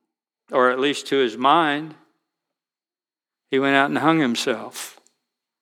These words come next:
because he knew he was a hypocrite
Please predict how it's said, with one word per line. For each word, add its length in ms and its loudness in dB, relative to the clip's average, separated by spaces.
because 260 2
he 120 6
knew 360 2
he 140 4
was 160 0
a 80 -2
hypocrite 580 -6